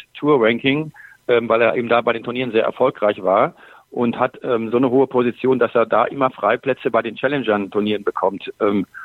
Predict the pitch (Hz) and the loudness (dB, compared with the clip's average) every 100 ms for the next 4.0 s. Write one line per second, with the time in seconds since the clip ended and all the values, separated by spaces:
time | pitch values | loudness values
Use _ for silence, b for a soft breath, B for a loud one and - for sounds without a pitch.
0 | B - 110 101 - 107 101 104 110 110 | B -2 0 0 0 2 2 2 0 0
1 | - 127 127 107 104 117 107 104 - 117 | -2 -2 0 -2 -2 0 0 0 -4 -2
2 | 123 113 110 107 - 135 123 110 113 110 | 0 0 0 -2 2 4 4 0 -4 -6
3 | 120 - 104 92 92 85 101 95 92 120 | -6 -6 -12 -12 -14 -14 -10 -2 0 0